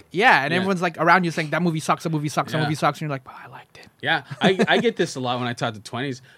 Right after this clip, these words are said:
Speaker 2: I remember a dude, two dudes were talking, two dude comics. One was, like, close to thirties or early thirties. The other one's, like, twenty-something. And they were talking about, uh,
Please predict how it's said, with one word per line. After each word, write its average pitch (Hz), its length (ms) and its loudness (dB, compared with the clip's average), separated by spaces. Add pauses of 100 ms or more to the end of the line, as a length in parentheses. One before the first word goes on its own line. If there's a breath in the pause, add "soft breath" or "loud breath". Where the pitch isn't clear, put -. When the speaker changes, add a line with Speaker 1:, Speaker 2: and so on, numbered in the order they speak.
Speaker 2:
I 131 40 -4
remember 151 340 2
a 120 180 -2
dude, 131 400 -4
two 180 120 -4
dudes 170 240 0
were 147 60 -2
talking, 123 300 -2
two 185 100 -4
dude 170 240 -4
comics. 110 500 -4 (280 soft breath)
One 175 180 6
was, 190 160 6
like, 147 160 2
close 147 280 0
to 165 60 -8
thirties 117 540 -4
or 120 200 -8
early 123 280 -6
thirties. 113 300 -6
The 123 60 -4
other 123 100 -4
one's, 123 160 -6
like, 110 120 -8
twenty-something. 113 640 -10 (680 soft breath)
And 127 360 -2
they 131 60 -2
were 131 100 0
talking 131 440 -2
about, 110 540 -4
uh, 98 720 -4